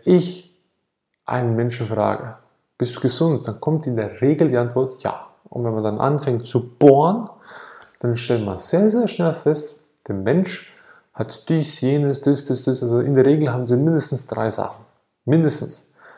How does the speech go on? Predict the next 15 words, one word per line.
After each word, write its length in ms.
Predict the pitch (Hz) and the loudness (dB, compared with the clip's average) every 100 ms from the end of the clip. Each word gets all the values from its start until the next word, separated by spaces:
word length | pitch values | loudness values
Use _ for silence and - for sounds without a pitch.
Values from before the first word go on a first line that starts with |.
| _ _ _ _ | _ _ _ _
Der 100 | 113 | -6
Erfahrungswert 680 | - 107 131 180 - 208 202 | -2 2 2 2 0 -2 0
geht 180 | 165 143 | -2 0
weit 340 | 123 120 120 | -2 -2 -6
über 280 | - 123 120 | -6 -4 -4
fünf, 320 | - 113 110 | -4 -4 -4
sechs. 480 | - - - - _ _ _ _ | -6 -8 -8 -16 _ _ _ _
Also, 280 | - - - - | -12 -12 -12 -12
und 120 | 123 113 | -6 -2
je 100 | - | 2
älter 340 | 147 147 135 | 2 2 0
man 240 | 117 127 | -2 0
ist, 340 | 202 202 - - | 0 0 -2 -4
desto, 500 | 120 - 120 117 117 - - - - - - - - - _ - | -4 -4 -4 -2 -4 -10 -18 -16 -16 -16 -18 -20 -20 -20 _ -4
ja, 300 | 110 101 | -2 -2